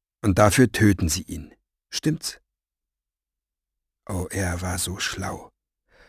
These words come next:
Hatte er ihrer Mutter dasselbe gesagt? „Aber ich kenne ihn besser als Reza“, dachte Maggie,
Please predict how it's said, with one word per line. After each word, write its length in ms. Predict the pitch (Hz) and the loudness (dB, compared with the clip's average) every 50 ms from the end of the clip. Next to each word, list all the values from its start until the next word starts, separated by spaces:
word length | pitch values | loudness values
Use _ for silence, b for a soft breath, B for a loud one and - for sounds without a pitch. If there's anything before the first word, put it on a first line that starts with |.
| _ _ _ _ | _ _ _ _
Hatte 260 | - 120 127 - 135 | -4 -4 -2 -2 -2
er 260 | 127 - - 131 135 - | -4 -2 -2 -2 -2 0
ihrer 260 | - 127 123 120 110 | 0 0 2 4 4
Mutter 280 | 107 110 127 - 160 | 4 4 4 2 0
dasselbe 520 | 147 - 127 - - 107 90 90 87 104 101 | 0 0 -2 0 0 0 -2 -2 -2 -4 -4
gesagt? 640 | - 104 98 - 101 95 107 - - _ _ _ _ _ _ _ _ _ _ _ _ _ _ _ _ _ _ | -4 -6 -6 -6 -6 -8 -10 -12 -16 _ _ _ _ _ _ _ _ _ _ _ _ _ _ _ _ _ _
„Aber 180 | - 123 127 - | -4 -2 0 0
ich 140 | 120 - - | 0 -2 0
kenne 180 | - 147 151 | 2 2 4
ihn 180 | 160 156 147 143 | 6 6 6 6
besser 300 | 139 127 117 - - 117 | 6 6 6 6 4 4
als 240 | 101 98 - - 98 | 2 2 0 0 2
Reza“, 320 | 110 107 107 95 107 101 | 4 4 6 6 4 2
dachte 260 | 98 - 92 - - | 0 -2 -2 2 4
Maggie, 340 | 110 113 120 117 110 120 110 | 6 6 6 4 4 2 0